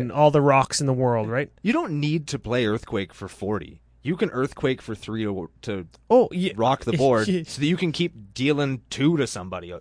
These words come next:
Speaker 1: over and over again.
Speaker 2: I actually have a note here, ha-, and it's in bold with a bunch of stars. How aggressively to run sweepers?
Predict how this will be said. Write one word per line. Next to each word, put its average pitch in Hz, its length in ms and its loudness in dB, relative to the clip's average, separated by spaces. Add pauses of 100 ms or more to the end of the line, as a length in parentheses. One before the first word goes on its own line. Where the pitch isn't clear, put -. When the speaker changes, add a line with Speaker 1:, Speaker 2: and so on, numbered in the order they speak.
(120)
Speaker 1:
over 85 200 -12
and 85 80 -12
over 82 140 -14
again. 85 120 -6
Speaker 2:
I 170 100 8
actually 185 320 2
have 175 160 4
a 147 60 4
note 160 280 4
here, 139 200 0
ha-, - 340 -4
and 139 180 2
it's 135 160 0
in 143 120 4
bold 139 300 6
with 120 220 -2
a 127 60 -8
bunch 127 300 -2
of 113 100 -6
stars. 135 340 0 (400)
How 180 340 4
aggressively 165 600 2
to 151 80 4
run 147 280 4
sweepers? 113 600 -6